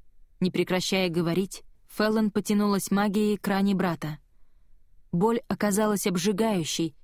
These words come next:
несмотря на данные Колину лекарства. Но заражения не было. Ханна хорошо выполнила свою работу.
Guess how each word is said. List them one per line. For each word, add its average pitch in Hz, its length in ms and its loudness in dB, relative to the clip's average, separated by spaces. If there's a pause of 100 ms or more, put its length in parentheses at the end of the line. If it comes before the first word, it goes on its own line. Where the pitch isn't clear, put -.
несмотря 185 480 0
на 185 140 2
данные 180 440 2
Колину 175 380 0
лекарства. 165 600 -2 (800)
Но 196 140 2
заражения 240 600 2
не 233 160 2
было. 156 300 -4 (440)
Ханна 202 300 2
хорошо 190 440 0
выполнила 170 540 0
свою 160 340 -2
работу. 156 460 -6